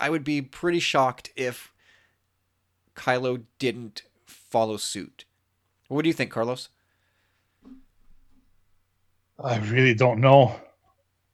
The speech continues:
Speaker 2: I really, really don't know. I, I'm,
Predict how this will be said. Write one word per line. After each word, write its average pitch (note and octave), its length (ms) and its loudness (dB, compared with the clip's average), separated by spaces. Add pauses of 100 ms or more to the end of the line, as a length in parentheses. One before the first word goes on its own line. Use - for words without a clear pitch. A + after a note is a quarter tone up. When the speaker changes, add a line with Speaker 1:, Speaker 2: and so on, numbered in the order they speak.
(260)
Speaker 2:
I C#3+ 100 6
really, B2+ 760 6
really C3 360 8
don't B2+ 340 6
know. B2+ 280 10
I, C3 440 10
I'm, C3+ 800 6